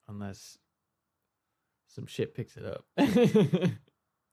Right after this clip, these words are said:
But, so this is another solo episode. Um, let me know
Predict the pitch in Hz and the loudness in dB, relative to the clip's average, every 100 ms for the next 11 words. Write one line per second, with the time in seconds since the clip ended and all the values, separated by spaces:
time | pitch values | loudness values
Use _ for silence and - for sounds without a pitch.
0 | - _ _ _ _ _ _ _ _ _ | -20 _ _ _ _ _ _ _ _ _
1 | _ _ _ _ _ _ _ _ _ _ | _ _ _ _ _ _ _ _ _ _
2 | _ _ _ _ _ _ _ - - _ | _ _ _ _ _ _ _ -20 -20 _
3 | - 196 185 - - - _ _ _ _ | 4 6 6 0 -14 -18 _ _ _ _
4 | _ _ _ _ _ _ _ _ _ _ | _ _ _ _ _ _ _ _ _ _
5 | _ _ _ - 156 156 175 190 185 180 | _ _ _ -2 -2 0 -2 0 0 0
6 | 170 - 156 151 160 - 156 151 - 143 | -2 0 2 4 2 0 -2 -4 0 2
7 | 135 139 156 165 - _ _ _ _ - | 4 2 0 -6 -14 _ _ _ _ 2
8 | 139 170 151 - 113 156 226 269 202 202 | 6 6 2 -4 0 0 2 0 2 4
9 | 214 214 202 208 | 4 2 -2 -6